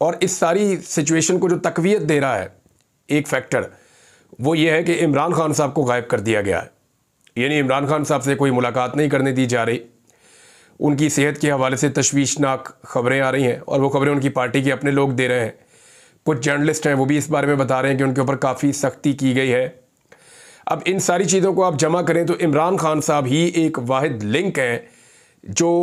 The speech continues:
कारकुनों को और लीडरशिप को वापस एक फोकस दे सकते हैं या उन्हें एक डायरेक्शन दे सकते हैं, लेकिन इमरान खान साहब से मुलाकात होने नहीं दी जा रही। अब पाकिस्तान तहरीक इंसाफ ने ऐसे में ये फ़ैसला किया कि इमरान खान साहब ने कहा था कि मेरे अगले अहकामात तक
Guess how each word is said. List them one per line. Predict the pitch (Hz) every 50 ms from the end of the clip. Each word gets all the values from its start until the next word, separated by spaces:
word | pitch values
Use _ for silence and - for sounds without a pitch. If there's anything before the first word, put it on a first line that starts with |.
| 175 175 - -
कारकुनों | - 147 143 143 - 170 165 170 170
को | - 180 175 175 180 180 - - - _ _ _ _ _ -
और | 139 147 143
लीडरशिप | 139 147 147 143 - 143 - 175 170 - -
को | 170 165 160
वापस | 139 131 131 131 - 160 151 151 -
एक | 147 147 147 147
फोकस | - - - 175 175 175 - 202 175 - - - - - _ _ _ _ _ _ _ _ -
दे | 113 110 131 135
सकते | 135 - 135 127 - - 123
हैं | 107 82 - - _ _ _ _ _ _ _ -
या | 101 120 147 160
उन्हें | 165 165 160 165
एक | 160 151 135
डायरेक्शन | 143 139 143 143 - - 165 156
दे | 135 131 120
सकते | 120 123 - - 135 120
हैं, | 104 90 85 - - _ _ - - - - - - -
लेकिन | - 131 165 180 202 196
इमरान | 175 165 175 175
खान | 175 196 185
साहब | 160 175 156
से | 135 165
मुलाकात | 165 143 123 127 120 135 131 127
होने | 117 123 156 185
नहीं | 190 190
दी | 185 175 170
जा | 151 156 147
रही। | 143 143 - - - - _ _ _ - - - - - - - -
अब | - - 135 -
पाकिस्तान | 160 160 170 180 180 233 226 226 180
तहरीक | 196 190 180 165
इंसाफ | 196 185 170 - 156 147 147 147
ने | 170 185
ऐसे | 165 147 151 143 - 170
में | 180 180
ये | 175
फ़ैसला | - 151 139 135 117 147 165 160
किया | 127 131 135 143
कि | 156 180 185
इमरान | 160 139 139 147 151
खान | 147 175 170
साहब | 147 156 165 151
ने | 160 165
कहा | 156 139 127 131
था | 131 120 156 165
कि | 156 165
मेरे | 147 143 147 147 170 170 -
अगले | 175 175 185 208 220
अहकामात | 202 185 - 170 151 143 135 127 120 - -
तक | 156 180 190 - -